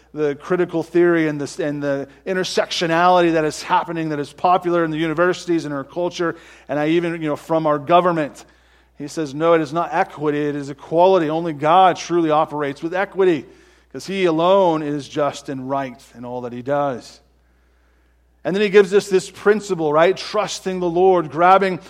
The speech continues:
right from the, the story of the man of the Old Testament. He comes right into this and says, "All right, here's the giving. Now let's move forward with this. Let's make sure that we have some integrity in place, some accountability in place.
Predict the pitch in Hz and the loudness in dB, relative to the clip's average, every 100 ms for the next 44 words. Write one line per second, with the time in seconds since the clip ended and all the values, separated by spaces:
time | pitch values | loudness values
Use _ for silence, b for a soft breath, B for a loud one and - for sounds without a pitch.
0 | B B 170 196 185 185 180 180 175 170 | B B 2 2 2 0 0 0 0 -2
1 | - - 190 196 190 160 170 175 185 180 | -6 2 4 6 4 0 0 2 2 2
2 | 160 165 170 - 196 - 202 175 147 - | 2 0 -2 -4 -4 -4 -6 -6 -6 -6
3 | 202 160 180 175 165 160 185 170 - 175 | -6 -2 0 0 0 -2 -4 -4 -2 -2
4 | 160 B B B 190 156 196 220 214 160 | -2 B B B 0 0 0 4 2 2
5 | 185 165 202 190 175 B B - 170 202 | 0 4 4 4 -2 B B -6 0 2
6 | 208 202 202 185 170 - 190 208 208 180 | 4 2 -2 -4 -4 -2 4 6 6 4
7 | 165 143 147 151 160 - b b b 190 | 0 -2 -4 -4 -4 -10 b b b -2
8 | 202 196 196 - - 208 196 175 160 170 | -2 -4 -4 -2 4 6 6 4 2 0
9 | 175 175 - 170 165 160 - 208 196 175 | 0 0 -2 -4 -2 -4 2 2 4 0
10 | 160 151 139 147 170 180 - B B - | 0 -2 -6 -2 0 0 -6 B B -10
11 | 160 156 - 180 185 170 208 202 170 156 | -8 -8 -4 -2 0 4 6 6 4 0
12 | 139 151 165 180 - | -6 -2 0 0 -4